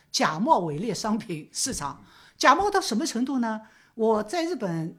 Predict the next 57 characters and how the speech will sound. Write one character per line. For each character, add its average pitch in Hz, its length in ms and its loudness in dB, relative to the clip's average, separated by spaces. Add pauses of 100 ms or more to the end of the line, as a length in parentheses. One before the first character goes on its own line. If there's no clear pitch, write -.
(100)
在 262 120 -10
名 220 220 -4
古 202 80 -6
屋 165 160 -6
外 220 140 -4
国 175 120 -8
语 147 160 -8
学 139 280 -12
院 156 340 -10
做 202 160 -8
过 156 180 -14 (120)
大 175 100 -6
学 165 140 -12
老 151 120 -14
师 139 220 -12
的， 135 160 -18 (320)
我 269 240 4
的 440 100 4
学 240 300 4
生 277 340 0 (320)
都 339 160 2
到 330 160 6
上 277 180 4
海 180 180 -2
来 147 400 -8 (840)
买 185 180 -2
一 180 80 2
个， 208 360 -2 (180)
到 220 240 6
这 208 160 -2
个 185 160 0
就 233 140 -4
是 196 200 -4
襄 262 240 -2
阳 233 160 -2
路 233 120 -2
市 220 180 -2
场 156 300 -6 (300)
买 190 140 2
一 208 40 2
个 233 160 -4
L 277 180 2
V， 233 340 -2 (320)
都 466 100 4 (120)
是 415 220 6
老 214 200 10
外 262 320 6
到 320 140 6
中 330 180 -2
国 277 140 2
来 240 180 4
买 214 320 0 (140)
A 302 140 0
货， - 400 -2 (420)
都 320 100 -4
是 269 80 0
假 - 140 -2